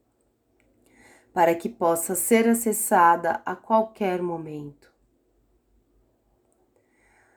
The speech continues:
Dedicamos esta meditação para que todos os seres estejam bem, felizes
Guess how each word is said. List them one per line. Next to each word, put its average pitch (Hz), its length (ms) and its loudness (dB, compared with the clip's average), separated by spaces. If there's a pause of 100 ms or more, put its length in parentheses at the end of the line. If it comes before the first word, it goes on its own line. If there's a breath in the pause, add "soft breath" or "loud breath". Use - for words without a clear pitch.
(160)
Dedicamos 220 840 2
esta 202 260 0
meditação 190 960 -4 (560 soft breath)
para 220 240 2
que 285 180 -8 (220)
todos 208 560 2
os 190 140 -10
seres 214 800 -2
estejam 180 800 -4
bem, 220 800 2 (480)
felizes 196 1500 -2